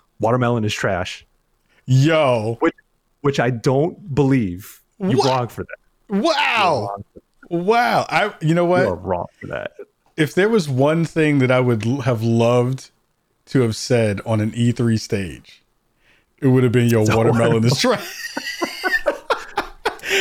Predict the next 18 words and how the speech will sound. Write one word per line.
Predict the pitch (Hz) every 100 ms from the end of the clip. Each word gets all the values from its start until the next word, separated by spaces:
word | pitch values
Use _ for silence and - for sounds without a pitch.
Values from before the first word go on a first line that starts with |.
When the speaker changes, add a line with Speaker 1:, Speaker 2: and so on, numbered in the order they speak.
| 302 -
Speaker 2:
Like, | 175 175 -
I | 214
would, | 208 208 208
I | 226
would | 214 202
straight | - - 180 185
be | 151 156
like, | 143 131 131
"Yo, | 143 170 175 165 143 117 - _ _ _ -
F | 185 190 180 -
all | 175 180
you | 180 180
watermelon | 160 185 190 175 175 170
loving | 175 175 170
mother | 175 160
suckers | 160 196 180 175 170
out | 165 165
here. | 160 160 165